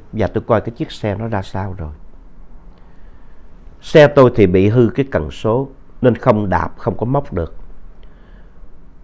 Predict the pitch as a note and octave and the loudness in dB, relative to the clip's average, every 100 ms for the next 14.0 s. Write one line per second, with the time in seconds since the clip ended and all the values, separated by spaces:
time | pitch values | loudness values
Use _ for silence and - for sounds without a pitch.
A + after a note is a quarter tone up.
0 | - B2 B2 A2+ G#2+ G#2+ F#2 - - G3 | -6 2 6 8 8 6 4 -2 2 4
1 | F#3+ G3 A#2 A2 - G#2 G2+ - C#3+ C3 | 6 4 4 4 4 2 2 -2 -2 0
2 | G2+ F2 G2+ D#3+ A2 G#2 F#3 - C3 A#2+ | 2 2 2 2 0 0 -4 -2 -2 0
3 | G2 D#2+ - B2+ A#2+ - F#2 G#2 G#2 D#2+ | 0 -2 -4 -8 -6 -6 -4 -4 -4 -8
4 | C#2 - - - - - - - - - | -8 -14 -20 -20 -18 -18 -18 -18 -18 -20
5 | - - - - - - - - - - | -20 -20 -20 -20 -20 -20 -20 -20 -20 -20
6 | - - - A#2 - C#3+ A2+ - - D#3 | -20 -10 0 2 6 6 6 2 4 4
7 | D#3+ G#3 G#3+ G#2 F#2+ F2 - - - - | 6 2 2 -2 0 -2 -10 -18 -20 -20
8 | - - - - - - - C3+ C3 A2 | -20 -20 -20 -18 -20 -18 -4 6 8 8
9 | F#2+ F2 - - - D3+ A#2+ F#2+ G2 - | 4 -2 -12 -10 2 4 6 2 0 0
10 | F2+ F2+ C3+ C3+ F#2 - G#2+ F2+ D#2+ E2 | 0 0 -2 -2 -2 0 -2 -2 -4 -4
11 | G#2 G#2+ F#2+ F2 - - - - - - | -6 -4 -6 -6 -12 -20 -20 -20 -20 -20
12 | - - B2+ G#2 A2 G#2+ G#2 - C#3 G#2 | -20 -4 0 6 6 6 2 -2 -2 0
13 | F2 B2 C#3+ G2 D2 C#2+ A2 B2 G#2+ | 0 -2 -4 -4 -6 -6 -4 -4 -4